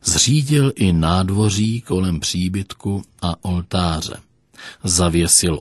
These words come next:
oponu ke vchodu do nádvoří. Tak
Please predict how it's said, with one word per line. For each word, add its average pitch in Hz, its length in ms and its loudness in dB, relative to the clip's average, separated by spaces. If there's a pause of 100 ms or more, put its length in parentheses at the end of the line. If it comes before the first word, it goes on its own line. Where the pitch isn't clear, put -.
oponu 101 640 2
ke 90 140 0
vchodu 95 460 -2
do 95 160 4
nádvoří. 80 800 0 (720)
Tak 104 200 -2